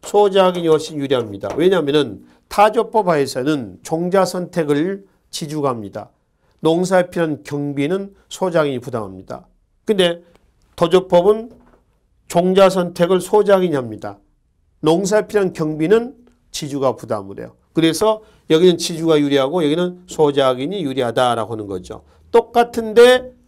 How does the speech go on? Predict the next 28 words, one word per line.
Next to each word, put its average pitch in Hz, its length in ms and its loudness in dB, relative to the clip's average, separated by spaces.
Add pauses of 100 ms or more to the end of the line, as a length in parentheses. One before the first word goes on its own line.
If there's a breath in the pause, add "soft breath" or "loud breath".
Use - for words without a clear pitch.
(120)
단지 156 380 -4
이거는 190 420 -2 (180)
뭘로? 135 500 0 (200 soft breath)
화폐로 220 480 2
내는 156 340 -2
거, 170 180 2
이건 156 180 -2
현물로 165 360 -2
내는 131 140 -4
거, 117 180 -6 (200 soft breath)
요 147 180 2
차이다라고 123 600 -2
하는 113 140 -8
겁니다. 101 500 -12
근데, 156 440 4 (640 soft breath)
에, 143 600 2
도조법이나 196 760 2
도전법이 175 600 -2
나왔다는 165 600 2
데 208 80 2
의의를 151 320 0
두는 123 260 -8
거지 160 440 -2 (240 soft breath)
일반적으로 180 600 2
조선시대 180 600 -2
때 160 420 2
전 190 420 -4
기간에 156 600 2